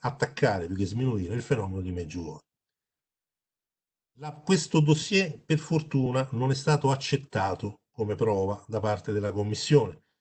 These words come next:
Quindi, quando la commissione ha dovuto, eh, fare l'elenco di ciò che riteneva utile nel proprio lavoro e ciò che non riteneva utile, ha deciso di escludere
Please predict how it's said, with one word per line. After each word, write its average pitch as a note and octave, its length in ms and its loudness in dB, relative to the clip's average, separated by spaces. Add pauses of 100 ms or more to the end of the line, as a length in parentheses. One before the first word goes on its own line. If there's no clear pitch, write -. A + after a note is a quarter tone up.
(260)
Quindi, G#2+ 320 0
quando C#3+ 300 4
la C3 80 2
commissione C3 760 0
ha A#2+ 100 -4
dovuto, C3 680 0
eh, A#2 200 -10
fare C3+ 320 0
l'elenco B2 540 2
di F#2 140 -6
ciò D3+ 200 2
che B2+ 160 -4
riteneva B2 440 -2
utile F#2 500 -4 (560)
nel G#2 160 -4
proprio C3 240 2
lavoro A2+ 400 0
e - 100 -16
ciò C#3+ 220 2
che A2 160 -4
non G#2+ 160 0
riteneva C#3 400 0
utile, A2+ 540 -2 (160)
ha E3+ 120 4
deciso D3 460 2
di C#3 100 4
escludere A#2 680 0